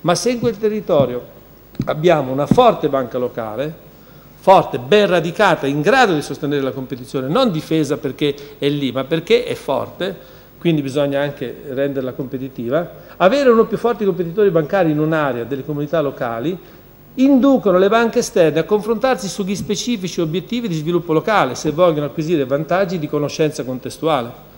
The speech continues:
Se invece non c'è una forte presenza competitiva nel territorio, in quel territorio si fa azione, tra virgolette, di rapina, si prende il risparmio e lo si mette dovunque,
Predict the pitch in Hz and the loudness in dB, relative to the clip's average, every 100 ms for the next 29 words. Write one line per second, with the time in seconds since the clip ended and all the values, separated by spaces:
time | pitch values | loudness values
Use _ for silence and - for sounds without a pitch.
0 | - - - 240 262 277 208 190 180 202 | -20 -20 -4 0 2 0 0 0 0 0
1 | 151 131 139 - 185 170 147 - 139 165 | 2 0 -4 -2 0 0 -4 -6 -2 -2
2 | 170 - 131 139 147 135 190 160 135 123 | -2 -4 -8 -6 -8 -6 -4 -2 -4 -6
3 | 139 143 123 117 143 - - 175 175 226 | -8 -4 -4 -4 -8 -12 -8 -6 0 2
4 | 247 262 214 214 160 - - - 160 139 | 2 2 -2 -2 -2 -2 -2 0 -2 -2
5 | - - - - - 127 123 139 156 127 | -10 -20 -20 -20 -8 -8 -4 -2 -2 -4
6 | 120 123 - 156 104 - 143 135 107 131 | -8 -8 -6 -6 -8 -10 -4 -4 -4 -8
7 | 185 - 123 131 180 147 - 127 127 - | -10 -6 -6 -4 -6 -8 -8 -10 -10 -10
8 | 113 120 131 123 117 | -14 -12 -12 -12 -14